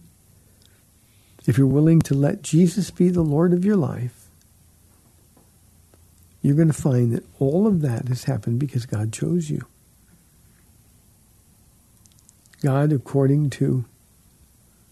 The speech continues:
First Peter chapter one, according to Romans chapter eight,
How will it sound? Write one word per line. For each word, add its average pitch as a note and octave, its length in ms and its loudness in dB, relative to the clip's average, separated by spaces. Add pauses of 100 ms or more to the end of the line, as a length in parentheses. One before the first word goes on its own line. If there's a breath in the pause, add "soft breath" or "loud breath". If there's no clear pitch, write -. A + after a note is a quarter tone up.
(1800)
First - 340 0
Peter D3+ 420 4 (460)
chapter D3 360 -4
one, C#3+ 300 2
according C#3 580 0
to C3+ 220 -2
Romans C#3+ 440 2
chapter C3 460 -4
eight, D#3 200 -2